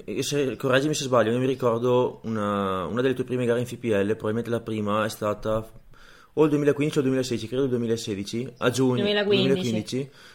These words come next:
Speaker 1: ok.
Speaker 2: Quindici a giugno.
Speaker 1: Ehm, che era Raw, perché c'era, c'era quella
Speaker 2: Sì.
Speaker 1: Raw a giugno.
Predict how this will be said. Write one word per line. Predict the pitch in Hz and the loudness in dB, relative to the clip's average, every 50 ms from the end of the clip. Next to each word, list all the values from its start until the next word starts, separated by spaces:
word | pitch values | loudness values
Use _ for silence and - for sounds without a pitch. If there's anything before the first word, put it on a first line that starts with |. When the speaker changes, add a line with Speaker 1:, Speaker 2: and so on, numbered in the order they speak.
| - - | -18 -8
Speaker 1:
ok. | - 120 110 - 120 107 110 - - - - - - - | -8 -8 -4 -2 -2 -2 -4 -6 -12 -20 -20 -20 -20 -10
Speaker 2:
Quindici | - 202 190 185 185 185 185 185 | -6 -4 -2 -2 -2 -4 -4 -4
a | 175 | -2
giugno. | 170 185 131 | 0 2 2
Speaker 1:
Ehm, | 127 123 123 120 117 113 113 113 113 113 110 107 104 104 98 101 95 85 78 - - - | 2 2 2 2 2 2 2 2 0 -2 -2 -2 -4 -4 -4 -4 -4 -6 -8 -12 -10 0
che | - 151 | 2 4
era | 135 139 | 4 6
Raw, | 123 110 107 107 - - 120 - - - | 4 4 2 0 -2 -8 -14 -20 -20 -12
perché | - 107 98 101 104 | -12 -10 -8 -8 -8
c'era, | 101 - 104 98 101 101 95 95 95 92 92 92 | -6 -6 -6 -4 -2 -2 0 -2 -2 -2 -4 -6
c'era | 92 - 101 101 107 | -6 -8 -10 -10 -8
quella | 117 113 101 101 107 104 104 | -6 -4 -4 -4 -4 -4 -6
Speaker 2:
Sì. | 107 104 | -4 -4
Speaker 1:
Raw | 101 98 101 98 92 87 | -4 -4 -4 -4 -6 -6
a | 90 98 | -8 -8
giugno. | 98 104 101 92 95 98 113 160 170 | -8 -8 -8 -6 -6 -6 -6 -8 -10